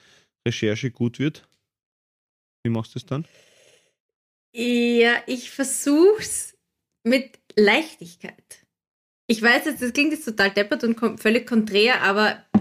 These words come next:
Speaker 2: die Sendungen, weiß ich noch, wo ich mir selber so einen Druck gemacht hab, beziehungsweise wo ich gedacht hab, ich hab einen Druck von außen, die sind verkrampft. Da, da bin ich nicht, ich weiß nicht, da spür ich mich nicht so wirklich.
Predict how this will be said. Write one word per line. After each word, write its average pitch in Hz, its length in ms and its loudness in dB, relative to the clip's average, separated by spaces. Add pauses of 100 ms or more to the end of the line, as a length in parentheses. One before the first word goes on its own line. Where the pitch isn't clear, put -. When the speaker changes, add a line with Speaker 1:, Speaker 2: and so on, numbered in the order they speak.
(140)
Speaker 2:
die 302 240 4
Sendungen, 208 760 -2
weiß 165 240 -2
ich 214 100 -2
noch, 226 280 0
wo 202 180 2
ich 247 160 -2
mir 220 140 4
selber 220 400 0
so 254 140 -6
einen 214 260 0
Druck 311 300 -6
gemacht - 480 -6
hab, 214 200 -4
beziehungsweise 202 560 -2
wo 180 60 0
ich 196 140 -4
gedacht - 480 -6
hab, 175 120 -12
ich - 140 -12
hab 180 120 -12
einen 175 220 -6
Druck 214 260 -6
von 180 200 -6
außen, 185 560 -4 (340)
die 233 80 2
sind 254 320 -2 (260)
verkrampft. 190 920 -6 (200)
Da, 220 100 -2
da 214 200 0
bin 240 240 0
ich 262 160 -2
nicht, 240 540 -2 (1400)
ich 220 240 0
weiß 190 220 -2
nicht, 214 120 2
da 226 120 0
spür 320 320 2
ich 277 60 2
mich 208 140 4
nicht 175 220 -4
so 175 180 -6
wirklich. - 680 -6